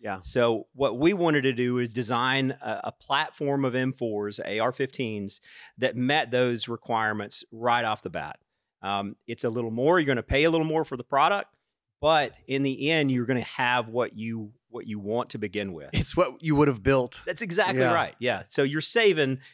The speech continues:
Speaker 2: you're saving time and money in the long run. Um, secondly, we wanted to create products, uh, on, on these guns that are all made in-house that we can control the quality on. Um,
Speaker 1: Mm-hmm.
Speaker 2: so we have very, very tight tolerances on our guns,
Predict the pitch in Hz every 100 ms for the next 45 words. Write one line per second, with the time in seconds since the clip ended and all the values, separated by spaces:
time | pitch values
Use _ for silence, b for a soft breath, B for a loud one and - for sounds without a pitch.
0 | - 139 - 156 139 143 156 156 143 135
1 | 117 110 104 107 - 117 104 92 85 65
2 | 73 - _ _ _ 135 127 123 - -
3 | 196 220 190 147 127 123 143 185 170 160
4 | 143 143 - 139 123 117 127 123 123 120
5 | - - - - 104 101 113 113 113 -
6 | 107 110 123 139 - 120 110 104 101 101
7 | - 117 131 - 135 170 156 151 143 127
8 | 131 139 107 98 - - B B _ 110
9 | 110 123 143 - 147 151 139 127 120 120
10 | 113 95 90 60 58 _ _ _ _ 95
11 | 92 82 90 - 117 107 104 131 127 110
12 | 90 107 120 143 143 143 143 135 143 135
13 | 151 139 135 123 123 113 117 120 113 127
14 | 117 107 110 -